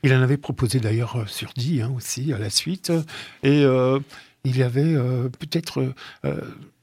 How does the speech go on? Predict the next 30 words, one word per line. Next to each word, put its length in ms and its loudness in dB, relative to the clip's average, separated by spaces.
aussi 360 0
ce, 320 0
cet 280 -6
enregistrement 600 0
qui 120 -6
était 260 -2
fait, 320 -2
euh, 200 -2
de 120 -2
ces 200 -2
conférences, 720 -2
euh, 180 0
que 140 -4
nous 340 2
diffusions 560 2
ensuite, 500 0
euh, 220 -2
en 100 -2
podcast 520 -2
sur 200 -4
notre 280 -2
site, 380 -2
hein. 120 -2
C'était 260 -6
pas 140 -4
forcément 420 -2
diffusé 480 -2
sur 180 0
les 220 0
ondes, 160 0